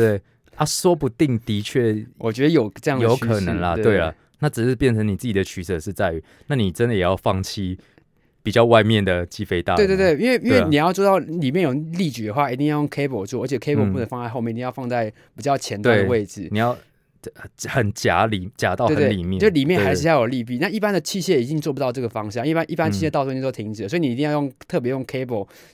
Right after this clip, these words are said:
Speaker 2: 而且你要站在比较后端，因为如果你站在比较前端的话，会跟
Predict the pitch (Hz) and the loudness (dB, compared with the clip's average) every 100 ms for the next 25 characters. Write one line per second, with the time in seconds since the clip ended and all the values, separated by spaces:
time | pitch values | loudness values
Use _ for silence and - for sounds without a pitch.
0 | _ - 143 135 117 131 147 135 - 147 | _ -6 -4 -2 -2 -2 -2 -2 0 0
1 | 156 101 107 104 151 147 127 110 139 120 | 0 -6 -8 -4 -2 0 -2 -4 -6 -4
2 | 127 123 117 - 101 104 120 113 120 131 | -4 -4 -6 -10 -8 -6 -4 -4 -4 -4
3 | 127 123 | -4 -4